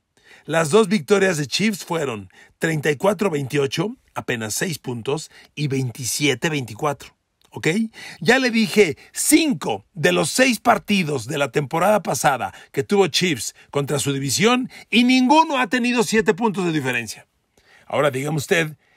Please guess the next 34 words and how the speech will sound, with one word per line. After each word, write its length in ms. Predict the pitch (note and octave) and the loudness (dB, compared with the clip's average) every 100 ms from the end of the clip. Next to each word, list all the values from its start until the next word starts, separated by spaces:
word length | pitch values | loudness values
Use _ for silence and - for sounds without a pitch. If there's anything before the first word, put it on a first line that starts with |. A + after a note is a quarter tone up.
| _ | _
¿se 260 | - - E3 | -6 0 0
han 180 | D#3 E3+ | 0 0
reducido 520 | F#3 F#3+ D#3 F#3 F#3 | 0 0 -2 -2 2
las 160 | F#3 | 2
distancias 680 | F3+ G3+ - A3 G#3 A#3 A3 - | 2 0 2 0 0 0 0 -2
o 120 | C4 | 0
no? 280 | D4+ D4 F#3 _ _ | 2 2 -2 _ _
Yo 300 | - A2+ G#2+ | -14 -6 -6
creo 180 | A2 D#3 | -2 0
que 120 | E3 | 2
sí. 260 | G3 D3+ D3+ - - - - | 4 2 2 -6 -20 -20 -4
Me 160 | D3 | -2
parece 340 | C#3+ F#3+ A3 B3+ | 2 2 2 0
que 100 | A#3 | 0
es 160 | G#3+ | 0
un 160 | A#3 G#3+ | 2 4
dato 440 | F#3+ E3 - A3+ | 4 4 4 2
que 160 | D#3+ D#3+ | 2 0
no 300 | D#3+ E3 F3 | 2 2 2
podemos 520 | G3 F#3 D3+ C3 D3 | 0 0 -2 -2 -6
pasar 420 | - B2+ - A2+ | -4 -4 -4 -8
por 180 | G#2+ E3+ | -2 2
alto. 360 | G3 E3 - F#2+ - - _ | 2 0 -6 -14 -18 -20 _
Ahí 200 | - D3 | 0 0
se 140 | D3+ C#3 | 0 -2
lo 100 | A#2 | -2
dejo. 300 | G2+ - - _ _ _ - - | -6 -10 -20 _ _ _ -20 -2
En 120 | G#3+ | 2
el 140 | C4 C#4 | 4 4
análisis 540 | D4+ E4+ D#4+ G#3 B3 | 4 2 2 0 2
de 100 | A3+ | 4
la 120 | G#3+ | 4
temporada 600 | - F3 F#3+ G3+ G#3+ G3+ | 2 0 0 2 2 0
pasada, 520 | D#3+ D3 C3 A2+ A#2+ | -2 -4 -2 -4 -6